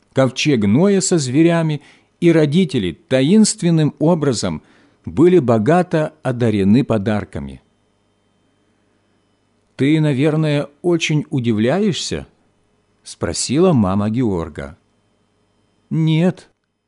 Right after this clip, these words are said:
ответил он, «ведь я написал Христу письмо и был уверен, что он ответит мне».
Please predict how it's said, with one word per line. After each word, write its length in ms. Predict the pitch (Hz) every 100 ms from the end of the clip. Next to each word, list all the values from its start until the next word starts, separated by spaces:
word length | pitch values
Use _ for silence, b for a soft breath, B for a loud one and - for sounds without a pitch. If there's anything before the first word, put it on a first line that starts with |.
| _
ответил 600 | - 123 - 139 110 101 -
он, 300 | 127 85 71 _ _ _ _ B B B B
«ведь 240 | 98 160
я 220 | 156 202 220
написал 540 | 202 170 - 208 202
Христу 440 | - 160 - -
письмо 640 | 208 208 - 139 139 101 78 b b b
и 120 | 180
был 220 | 160 202 220
уверен, 580 | 226 208 220 135 98 78 _ _ -
что 320 | - - 135
он 280 | - 180 185
ответит 560 | - 160 175 - 98
мне». 240 | 117 120